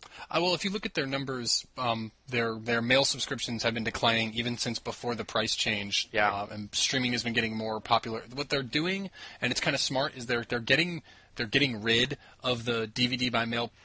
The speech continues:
Speaker 1: program now by excising it into a separate company. So one day, when, when they want it to be, it'll be streaming only anyway, and it'll just have always been that way.
Speaker 2: I will,
Speaker 1: And they
Speaker 2: I
Speaker 1: can
Speaker 2: would not
Speaker 1: negotiate
Speaker 2: be
Speaker 1: separate
Speaker 2: surprised.
Speaker 1: contracts.
Speaker 2: Yeah, I would not be surprised if Netflix did not own Qwikster within a couple years.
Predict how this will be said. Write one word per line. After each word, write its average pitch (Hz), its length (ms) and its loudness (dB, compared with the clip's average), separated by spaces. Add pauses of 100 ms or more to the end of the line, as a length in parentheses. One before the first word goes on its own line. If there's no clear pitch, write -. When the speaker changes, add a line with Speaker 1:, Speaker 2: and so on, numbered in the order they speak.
(380)
Speaker 1:
program 117 480 -2
now 117 340 4
by 107 200 4
excising 131 600 0
it 135 100 -2
into 120 140 -8
a 113 60 -6
separate 117 320 -2
company. 139 360 -4
So 131 200 -2
one 120 300 0
day, 113 340 0 (360)
when, 120 400 0 (100)
when 117 220 -4
they 110 80 -4
want 117 240 0
it 123 100 -4
to 120 80 -10
be, 107 220 -6 (220)
it'll 135 180 -6
be 123 80 -4
streaming 120 360 -4
only 110 360 -6 (560)
anyway, 127 420 0
and 107 100 -6
it'll 113 160 -4
just - 180 -6
have 117 120 -2
always 110 180 -2
been 123 140 -4
that 110 120 -2
way. 107 260 -8
Speaker 2:
I 156 100 10
will, 180 220 6
Speaker 1:
And 131 120 2
they 139 40 10
Speaker 2:
I - 20 10
Speaker 1:
can 156 100 4
Speaker 2:
would 147 140 4
not - 20 0
Speaker 1:
negotiate 135 280 6
Speaker 2:
be - 60 0
Speaker 1:
separate 135 220 0
Speaker 2:
surprised. 113 260 4
Speaker 1:
contracts. 113 360 0
Speaker 2:
Yeah, 104 180 0
I 135 40 4
would 170 100 2
not 156 120 6
be 147 80 -8
surprised 117 500 -2
if 107 120 -8
Netflix 120 500 -4
did 120 160 -4
not 110 280 2
own 101 200 -12
Qwikster 95 420 -8
within 92 180 -10
a 90 60 -12
couple 87 220 -10
years. 80 240 -16